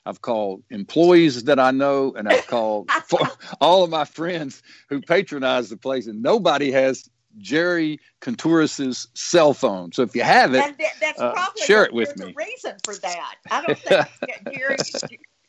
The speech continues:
Speaker 2: but there are a lot of people looking for the Mayflower to o-, open,
Speaker 1: That's
Speaker 2: and
Speaker 1: right.
Speaker 2: you're not the only one looking for Jerry.
Speaker 1: <laughs> Where in the world is Jerry Contouris?
Speaker 2: Yeah.
Speaker 1: Also, Walker's. I'm really, uh,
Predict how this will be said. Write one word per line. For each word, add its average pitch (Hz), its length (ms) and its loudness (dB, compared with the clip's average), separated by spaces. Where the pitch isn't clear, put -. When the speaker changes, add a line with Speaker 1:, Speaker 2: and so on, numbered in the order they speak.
Speaker 2:
but 262 200 -4
there 277 120 0
are 269 80 0
a 262 40 -10
lot 302 260 -2
of 440 100 -16
people 233 420 -12
looking 240 320 -10
for 202 180 -8
the 190 120 -12
Mayflower 190 640 0
to 160 180 -6
o-, 160 140 -6
open, 165 300 -4
Speaker 1:
That's 110 220 4
Speaker 2:
and - 20 -4
Speaker 1:
right. 69 80 0
Speaker 2:
you're 220 80 -2
not - 140 -4
the - 160 -6
only 196 200 -8
one 180 220 -8
looking 175 320 -8
for 147 160 -6
Jerry. 156 580 -2
Speaker 1:
<laughs> - 40 0
Where 196 240 6
in 190 100 0
the 139 80 0
world 180 440 2
is 110 120 -10
Jerry 190 320 -4
Contouris? 127 760 -12
Speaker 2:
Yeah. 262 360 -4
Speaker 1:
Also, 233 300 4
Walker's. 143 520 0
I'm 117 120 -10
really, 143 420 -6
uh, 101 340 -4